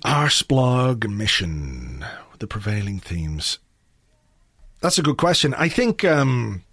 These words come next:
I think, I mean, this is a question that other people would have to answer, but from my point of view, is producing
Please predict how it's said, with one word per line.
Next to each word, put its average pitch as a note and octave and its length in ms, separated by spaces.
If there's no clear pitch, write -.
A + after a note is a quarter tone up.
I - 120
think, - 920
I C#3 100
mean, D#3 120
this G3+ 160
is E3+ 120
a C#3 40
question D3 320
that A#2+ 100
other D3 180
people B2 280
would A2 100
have A#2 200
to B2 180
answer, C#3 360
but A#2 200
from B2 240
my D3+ 260
point C3+ 380
of G#2+ 80
view, A2 540
is A#2 840
producing D3 920